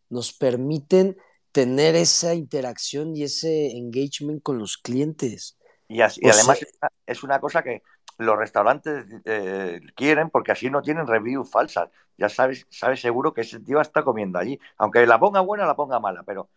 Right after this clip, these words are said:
Speaker 2: no tienes una review de un tío que no ha ido nunca y te pone una review de lo que le sale de los huevos.
Speaker 1: <laughs> Claro, claro, claro, sí, o sea, eso es muy, muy cierto, <laughs> claro.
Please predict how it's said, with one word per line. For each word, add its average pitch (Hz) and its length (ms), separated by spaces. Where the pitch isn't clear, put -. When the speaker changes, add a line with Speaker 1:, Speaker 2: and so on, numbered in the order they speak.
Speaker 2:
no 113 200
tienes 143 260
una 135 120
review 131 280
de 151 60
un 113 100
tío 170 200
que 117 100
no 123 60
ha 131 60
ido 135 140
nunca 165 260
y 185 40
te 147 80
pone 135 200
una 131 120
review 131 260
de 147 240
lo 110 160
que 104 60
le 95 80
sale 120 300
de 95 100
los 90 100
huevos. 131 380
Speaker 1:
<laughs> 185 760
Claro, 170 640
claro, 151 680
claro, 190 540
sí, 190 400
o 196 60
sea, 180 180
eso 208 140
es 190 100
muy, 196 240
muy 156 220
cierto, 147 880
<laughs> - 80
claro. 185 840